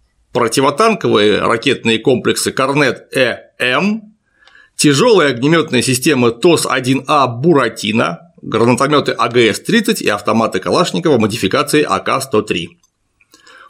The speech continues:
Упомянутые автоматы будут теперь даже производиться на Аравийском полуострове. Все это вызвало понятную негативную реакцию наших заокеанских партнеров. Ведь мы опять полезли своими грязными лапами на их оружейный рынок.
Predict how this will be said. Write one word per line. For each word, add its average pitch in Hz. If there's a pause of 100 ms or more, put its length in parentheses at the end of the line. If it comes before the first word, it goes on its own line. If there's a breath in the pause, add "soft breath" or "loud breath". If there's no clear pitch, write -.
Упомянутые 143
автоматы 208
будут 180
теперь 175
даже 143
производиться 156
на 107
Аравийском 120
полуострове. 92 (880 loud breath)
Все 226
это 277
вызвало 240
понятную 214
негативную 170
реакцию 156
наших 147
заокеанских 151
партнеров. 165 (220)
Ведь 139
мы 220
опять 214
полезли 190
своими 123
грязными 110
лапами 190
на 139
их 185
оружейный 113
рынок. 87